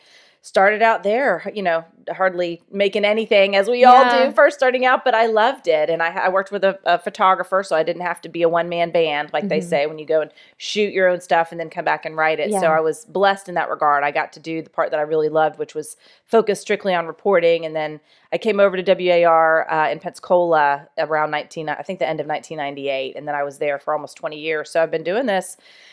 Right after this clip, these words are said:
Speaker 1: since nineteen ninety-six. It's hard to believe it's been that long, but, you know, the media industry has changed so much too.
Speaker 2: So much.
Speaker 1: And I feel like that our background in television news
Speaker 2: Yes.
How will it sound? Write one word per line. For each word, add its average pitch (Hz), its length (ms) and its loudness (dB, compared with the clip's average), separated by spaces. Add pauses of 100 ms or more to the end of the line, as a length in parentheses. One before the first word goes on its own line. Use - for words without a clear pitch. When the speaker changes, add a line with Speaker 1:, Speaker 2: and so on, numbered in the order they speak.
Speaker 1:
since 226 280 0
nineteen 214 280 -2
ninety-six. 214 580 -2
It's 143 140 -6
hard 185 260 0
to 170 360 -2
believe 190 340 0
it's - 180 -4
been 175 140 -4
that 156 180 -4
long, 147 380 -4
but, 139 280 0 (100)
you 190 100 -10
know, 151 240 -6
the 190 80 -6
media 262 320 -2
industry 196 360 -4
has 160 120 -6
changed 185 380 -6
so 170 100 -6
much - 260 -10
too. - 120 -8
Speaker 2:
So 190 120 0
much. - 540 -6 (140)
Speaker 1:
And 190 100 -4
I 202 60 -2
feel 214 240 0
like 180 280 0 (200)
that 180 360 0
our 180 140 4
background 160 640 -2
in 139 100 -6
television 165 600 -2
news 139 200 -6
Speaker 2:
Yes. 202 480 0